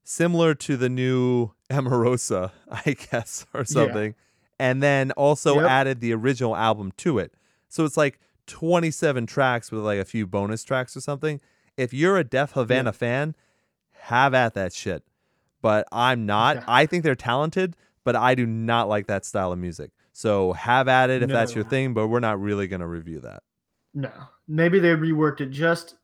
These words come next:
Speaker 2: they were just hoping Ian would finally talk about their
Speaker 1: <laughs>
Speaker 2: album.
Speaker 1: That's normally why people make music. Will it be on
Speaker 2: <laughs>
Speaker 1: Ian Hates Music?
Speaker 2: The next album, Def Havana, will be Damn It, Ian,
Speaker 1: <laughs> Damn it.
Speaker 2: Cover This.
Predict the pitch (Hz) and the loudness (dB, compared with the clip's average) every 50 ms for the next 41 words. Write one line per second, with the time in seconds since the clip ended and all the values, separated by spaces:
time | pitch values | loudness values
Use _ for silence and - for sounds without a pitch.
0 | _ - 165 160 170 180 175 175 180 185 180 175 - 147 190 196 196 196 190 180 | _ -18 -8 -2 0 2 2 2 2 2 0 -2 -2 2 4 4 4 4 2 -2
1 | 170 156 147 165 180 175 170 170 160 151 143 135 135 - - - - 208 214 202 | -2 -2 -4 -2 -2 0 0 0 0 -2 -2 -4 -6 -14 -20 -16 -6 -2 2 2
2 | 214 214 - 175 160 151 147 170 135 - 190 143 135 - 143 135 135 131 127 - | 2 4 4 2 2 2 0 -2 0 0 0 0 0 -2 -4 -2 -4 -4 -4 -4
3 | 127 131 127 127 123 123 123 127 123 - _ _ _ _ _ _ _ _ _ _ | -6 -6 -4 -6 -8 -10 -10 -16 -18 -20 _ _ _ _ _ _ _ _ _ _
4 | _ _ _ _ _ _ - 139 165 190 - - 139 131 131 135 139 131 131 131 | _ _ _ _ _ _ 2 2 2 2 0 -2 2 4 6 6 4 4 2 0
5 | 123 120 113 113 107 104 - 123 107 104 101 98 98 92 92 _ 101 92 85 78 | 2 2 2 2 2 0 -2 -6 -4 -2 -4 -4 -4 -6 -6 _ -8 -8 -8 -8
6 | 69 57 _ _ _ _ _ _ _ - 107 107 120 139 151 165 170 170 165 - | -12 -18 _ _ _ _ _ _ _ -16 -6 0 4 6 6 6 6 4 2 0
7 | 135 - - 160 135 135 127 120 117 113 113 107 107 110 107 98 107 98 95 - | -4 2 4 4 6 6 4 2 2 0 -2 -4 -4 -4 -4 -4 -4 -6 -6 -6
8 | - - 87 78 73 - - _ _ _ _ _ _ _ _ _ _ 170 - 160 | -8 -12 -12 -12 -12 -16 -20 _ _ _ _ _ _ _ _ _ _ -20 -18 -18
9 | 139 - _ _ _ 139 147 156 165 165 - - - 156 156 160 160 160 151 135 | -18 -18 _ _ _ 0 2 2 2 2 0 0 2 4 4 4 2 0 -2 -4
10 | - - 135 151 156 156 - - 139 147 156 160 160 170 175 175 165 165 139 143 | -6 -4 -2 0 0 0 -2 -6 -4 -2 -2 -2 -2 -2 -2 -4 -6 -6 -6 -4
11 | 143 147 143 135 123 127 131 131 160 175 190 196 202 196 - - 156 160 165 165 | -2 -2 -2 -2 -4 -6 -2 0 0 2 2 2 0 -2 -2 -4 -2 -2 0 0
12 | 160 156 156 151 175 - _ - 160 - 160 - _ - - - - - - - | -2 -2 -2 -4 -4 -4 _ -10 -6 -6 -6 -8 _ -16 -8 -8 -8 -6 -8 -12
13 | - - - 190 196 170 151 143 117 117 110 - - | -14 -8 -2 -2 0 0 0 -2 -4 -8 -14 -14 -20